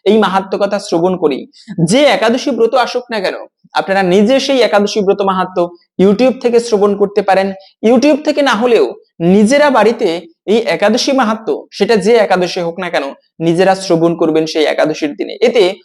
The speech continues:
অনেকাংশেই সেই ব্রতের ফল লাভ করা যায়। এবং ব্রত মাহাত্ম্য শ্রবণ শেষে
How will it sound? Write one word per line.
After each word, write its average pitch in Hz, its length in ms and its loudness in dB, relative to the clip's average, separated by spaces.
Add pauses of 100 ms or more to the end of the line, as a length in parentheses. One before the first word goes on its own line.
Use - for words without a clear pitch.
(240)
অনেকাংশেই 277 640 2
সেই 294 180 -2
ব্রতের 208 320 2 (100)
ফল 190 280 0 (260)
লাভ 165 260 2 (100)
করা 156 180 -2
যায়। - 280 -8 (240)
এবং 165 260 0
ব্রত 165 200 0
মাহাত্ম্য 185 400 0
শ্রবণ 185 340 0
শেষে 208 460 0